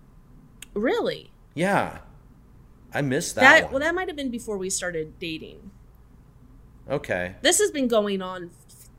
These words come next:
Speaker 1: since I was a child. So
Speaker 2: What was the first thing you remember requesting?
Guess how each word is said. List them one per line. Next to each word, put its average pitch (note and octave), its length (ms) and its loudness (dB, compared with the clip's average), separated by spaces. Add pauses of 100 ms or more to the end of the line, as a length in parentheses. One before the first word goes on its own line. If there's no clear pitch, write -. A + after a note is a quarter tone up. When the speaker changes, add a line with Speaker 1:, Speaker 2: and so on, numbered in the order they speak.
(160)
Speaker 1:
since G#3 400 2
I E3+ 120 0
was E3 160 -10
a C3 60 -18
child. - 500 -16 (1400)
So E3 300 -2
Speaker 2:
What C3+ 80 4
was D3 140 6
the C3 80 2
first B2 300 2
thing A#2+ 160 2
you A2 100 0
remember G#2 340 0
requesting? F2+ 600 -6